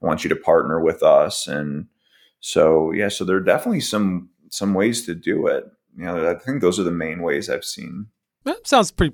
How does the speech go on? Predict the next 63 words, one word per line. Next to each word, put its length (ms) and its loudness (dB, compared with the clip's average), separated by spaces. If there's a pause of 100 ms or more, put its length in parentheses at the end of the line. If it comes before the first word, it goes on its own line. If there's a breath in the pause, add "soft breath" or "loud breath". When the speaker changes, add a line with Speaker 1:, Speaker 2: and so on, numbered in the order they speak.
Speaker 2:
pretty 160 2
close 280 2
to 80 -6
my 140 0
experience 400 -6
with 120 -8
it, 80 -8
too. 100 0
I 60 6
haven't 180 4
made 120 2
a 40 2
whole 120 2
lot 140 0
of 60 -4
money 120 -4
with 100 -8
TikTok, 260 -4
but 120 4
a 40 6
little 240 2
here 200 -2
and 180 -4
there. 160 -2
And 80 -2
like 160 2
you 60 4
said, 200 2
it's 120 -2
really 120 4
about 220 2
that 120 2
exposure 680 -4 (340 loud breath)
you 80 0
get, 160 4
'cause 120 -2
how 160 2
I 100 2
got 180 2
my 140 2
current 360 4
job 360 -2 (240 loud breath)
was 160 4
they 140 6
found 280 0
me 60 0
on 100 0
TikTok. 440 -2
Speaker 1:
There 200 -2
you 120 0
go. 100 2
Speaker 2:
So, 180 6
like, 320 0
that's, 580 0
yeah, 200 4
Speaker 1:
There 140 4
you, 60 2
Speaker 2:
that's, 200 0
Speaker 1:
yeah. 80 0
Speaker 2:
like, 160 0
the 80 2
best 260 0
way 280 4